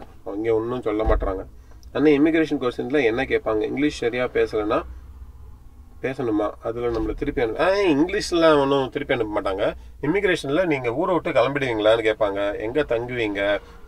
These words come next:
என்னென்ன இடம் பார்க்க போறீங்க, எவ்வளோ நாள், எவ்வளோ காசு வச்சிருக்கீங்க, இதெல்லாம் கேட்பாங்க. உங்களை எப்படி contact பண்றது?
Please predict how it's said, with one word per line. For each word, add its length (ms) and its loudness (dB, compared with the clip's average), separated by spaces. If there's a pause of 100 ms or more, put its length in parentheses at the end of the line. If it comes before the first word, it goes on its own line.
என்னென்ன 320 4
இடம் 220 4
பார்க்க 220 0
போறீங்க, 300 -4 (760)
எவ்வளோ 200 6 (120)
நாள், 220 6 (200)
எவ்வளோ 180 4 (100)
காசு 280 4
வச்சிருக்கீங்க, 500 -4 (140)
இதெல்லாம் 320 4
கேட்பாங்க. 320 -2 (2000)
உங்களை 280 4
எப்படி 240 4
contact 300 4
பண்றது? 380 2